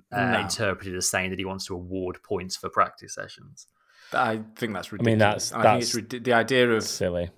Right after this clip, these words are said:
Speaker 2: awarding points for that and or qualifying as well. I mean, I think he's, I, you know what? I think he's got a bit excited on the Moto G P grid there, and he's just sort of started saying things.
Speaker 1: <laughs> I think it's
Speaker 2: I,
Speaker 1: sort
Speaker 2: I,
Speaker 1: of what it sounds like.
Speaker 2: I'm not sure the Moto G P, well, wherever he was at the Moto G P, I don't know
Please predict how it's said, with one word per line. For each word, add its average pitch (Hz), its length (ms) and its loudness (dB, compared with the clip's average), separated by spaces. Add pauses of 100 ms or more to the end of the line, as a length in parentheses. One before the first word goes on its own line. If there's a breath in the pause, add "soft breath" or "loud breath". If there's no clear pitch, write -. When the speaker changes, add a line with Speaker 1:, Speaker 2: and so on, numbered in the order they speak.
(140)
Speaker 2:
awarding 110 440 0
points 104 400 -2
for 104 160 -6
that 95 260 2
and 98 460 -4
or 98 180 -6
qualifying 92 640 -6
as 104 100 -12
well. 107 140 -4
I 107 60 -4
mean, 117 180 -8 (200 loud breath)
I 123 120 10
think 151 160 4
he's, 123 180 2
I, 127 140 6
you 135 180 0
know 147 180 4
what? 147 240 8
I 113 80 2
think 120 200 -4
he's 110 100 -4
got 117 180 0
a 117 60 -2
bit 135 140 0
excited 107 580 -2
on 104 160 -6
the 101 280 -6
Moto 107 260 -2
G 104 180 -8
P 104 240 -10
grid 101 280 -10
there, 101 260 -4
and 104 180 -10
he's 95 160 -10
just - 300 -8
sort 98 160 -8
of 92 80 -14
started 98 260 -8
saying 110 540 -6
things. 156 420 0
Speaker 1:
<laughs> - 60 -10
I 117 40 -6
think - 200 -10
it's - 260 0
Speaker 2:
I, 143 40 4
Speaker 1:
sort 123 180 4
Speaker 2:
I, 107 40 2
Speaker 1:
of 95 100 -4
what 98 100 2
it 90 100 -2
sounds 87 380 -2
like. 80 300 -6
Speaker 2:
I'm 147 260 4
not 160 260 4
sure 123 640 4
the 113 120 -4
Moto 113 360 2
G 110 260 -6
P, 110 280 -6
well, 117 280 6
wherever 113 280 4
he 110 60 2
was 101 260 -2
at 101 160 -8
the 101 80 -14
Moto 98 340 -10
G 90 200 -14
P, 90 220 -14
I 95 40 -12
don't 98 180 -10
know 92 80 -16